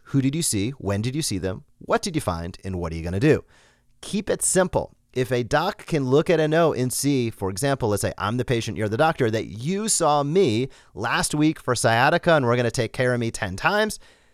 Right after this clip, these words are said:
that, and they can read it that quickly, that's a win, because that doctor is very likely, if they're sitting next to me, gonna turn to me and say, "How's it going?" At which point, I'm gonna say, "Awesome." That is why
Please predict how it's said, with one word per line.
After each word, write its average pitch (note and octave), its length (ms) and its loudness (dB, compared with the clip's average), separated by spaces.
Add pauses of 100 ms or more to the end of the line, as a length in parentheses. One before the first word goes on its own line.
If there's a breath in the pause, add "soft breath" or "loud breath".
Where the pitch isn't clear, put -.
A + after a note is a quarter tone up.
(180 soft breath)
that, C3 540 0
and B2+ 100 2
they C3 60 4
can B2 160 0
read C#3+ 140 6
it C3+ 160 0
that D#3 240 2
quickly, A3 480 2 (380)
that's A#2 260 4
a B2+ 100 6
win, D3 360 2
because G2+ 300 -4
that A#2+ 160 0
doctor A#2+ 280 0
is G#2 100 -4
very A2 260 0
likely, B2 380 -2
if A2+ 80 -2
they're G2+ 100 -6
sitting F#2 300 -6
next F#3 280 0
to C3+ 60 -2
me, A#2 120 0
gonna G2 160 -4
turn - 340 -4
to F#3 60 2
me A#2 160 0
and B2+ 120 -2
say, F2+ 220 -4
"How's F#2 320 -8
it D#3+ 140 -2
going?" A3 340 8
At G#2 140 -4
which B2+ 180 -4
point, E3 260 2 (360 soft breath)
I'm B2 180 0
gonna C3 180 4
say, G#2+ 360 -2 (120)
"Awesome." G2 400 0 (640)
That A2 320 -2
is B2+ 220 0
why F#2+ 380 2